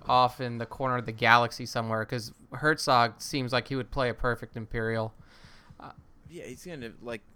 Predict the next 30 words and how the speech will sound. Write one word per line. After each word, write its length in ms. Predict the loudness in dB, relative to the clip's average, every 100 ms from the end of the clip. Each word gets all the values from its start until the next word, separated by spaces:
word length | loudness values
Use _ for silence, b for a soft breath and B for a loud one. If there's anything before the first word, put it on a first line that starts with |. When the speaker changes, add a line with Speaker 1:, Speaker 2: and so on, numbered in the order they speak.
| -20
Speaker 2:
look 220 | -12 -12 -10
old 320 | -8 -8 -8
as 100 | -12
shit, 460 | -14 -14 -12 -12 -14
won't 280 | -20 -18 -16
he? 140 | -14
Speaker 1:
Yeah, 340 | -4 -2 0 -2
I 40 |
mean, 340 | -2 -4 -4
Wern-, 280 | -2 -2 -2
well, 280 | -2 -2 -4 -6
Werner 240 | -4 -2
Herzog 420 | -2 -2 2 2
Speaker 2:
Yeah, 80 | 2
Speaker 1:
is 100 | 0
Speaker 2:
like, 80 | -2
Speaker 1:
old 140 | -2 -2
as 40 |
Speaker 2:
old 60 | -2
and 80 |
Speaker 1:
shit. 240 | -2 -2 4
<laughs> 120 | 4
Let's 340 | 6 4 2
be 120 | 2 0
Speaker 2:
craggy 20 |
Speaker 1:
real 240 | 4 4
Speaker 2:
and 80 | 4
Speaker 1:
here. 320 | 0 -2 -2 -6 -14 -10
Speaker 2:
Yeah. 240 | -8 -8 -12 -14 -16 -16 -18 -18 -6
Speaker 1:
Uh, 280 | 2 2 2